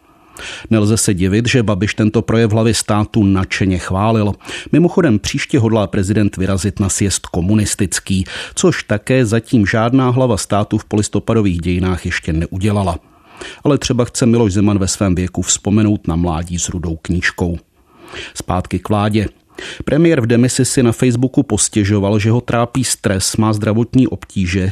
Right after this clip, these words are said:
vysoký tlak, migrény a praskla mu žilka v oku, protože jeho hnutí ano je na vládnutí samo a nikdo mu nechce pomoci. A vzhledem k někdejšímu slavnému výroku "ANO, jsem já"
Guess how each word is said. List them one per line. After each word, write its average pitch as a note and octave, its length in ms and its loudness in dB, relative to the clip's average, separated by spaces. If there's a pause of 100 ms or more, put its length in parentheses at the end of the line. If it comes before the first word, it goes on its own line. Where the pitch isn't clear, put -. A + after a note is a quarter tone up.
(120)
vysoký G#2+ 500 0
tlak, - 400 -4
migrény G2 680 2
a G#2+ 120 -2
praskla - 500 -4
mu G2 160 2
žilka F#2+ 400 -4
v - 140 -10
oku, A2+ 360 0 (360)
protože E3 540 2 (160)
jeho B2+ 260 2
hnutí B2+ 400 2
ano A2 240 2
je G#2+ 120 4
na G2+ 100 2
vládnutí F#2+ 540 0
samo A#2 500 2
a D#2+ 140 -6
nikdo F#2+ 460 0
mu F2+ 140 0
nechce F2 500 -4
pomoci. G2 500 -2 (1000)
A - 60 0
vzhledem D#3 340 4
k - 80 -10
někdejšímu C#3 540 4
slavnému A2+ 580 2
výroku G2+ 580 0
"ANO, G#2 160 2
jsem G#2+ 360 0
já" G2+ 360 0